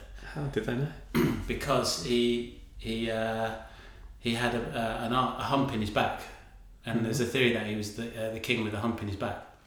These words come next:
Speaker 1: Oh, right.
Speaker 2: So when you see the bones, and you can watch on YouTube, he's got this arch <laughs> in his, in his back, and there's no way that could happen just through decay. It's an actual physical problem that he had, and
Speaker 1: Yeah.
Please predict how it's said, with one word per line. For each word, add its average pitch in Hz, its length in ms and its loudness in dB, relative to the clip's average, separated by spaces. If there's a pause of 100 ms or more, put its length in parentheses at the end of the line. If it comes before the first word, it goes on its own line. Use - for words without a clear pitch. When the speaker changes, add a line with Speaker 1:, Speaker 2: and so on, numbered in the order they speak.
(100)
Speaker 1:
Oh, 123 60 0
right. 113 280 2 (120)
Speaker 2:
So 117 120 2
when 123 140 4
you 123 60 4
see 123 200 2
the 113 80 0
bones, 104 260 0
and 107 80 0
you 107 60 -2
can 117 80 -8
watch 117 160 -6
on 107 80 -4
YouTube, 110 320 -4 (360)
he's 113 120 -6
got 113 160 -2
this 110 280 -2
arch - 600 4
<laughs> 139 60 0
in 117 80 6
his, 117 380 2
in 117 80 0
his 110 80 0
back, - 280 4
and 117 120 2
there's 120 140 4
no 135 160 6
way 113 160 8
that 101 160 0
could 107 120 -4
happen 107 280 0
just 107 260 0
through 104 160 0
decay. 101 440 0 (520)
It's 104 200 -2
an 110 80 2
actual 113 360 0
physical 107 440 -2
problem 113 260 2
that 101 140 -4
he 101 60 -4
had, 110 220 -2 (120)
and 113 160 0
Speaker 1:
Yeah. 107 200 -2